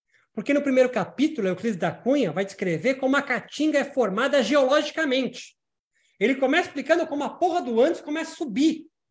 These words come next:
E aí segura a umidade que não vem de sei da onde, e aí a vai,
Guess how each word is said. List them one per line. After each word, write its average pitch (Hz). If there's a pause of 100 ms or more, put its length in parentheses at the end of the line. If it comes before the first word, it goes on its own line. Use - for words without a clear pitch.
(1200)
E 170
aí 269
segura 277
a 269
umidade 247
que 240
não 240
vem 233
de 196
sei 247
da 226
onde, 269 (260)
e 247
aí 254 (240)
a 202 (1700)
vai, 214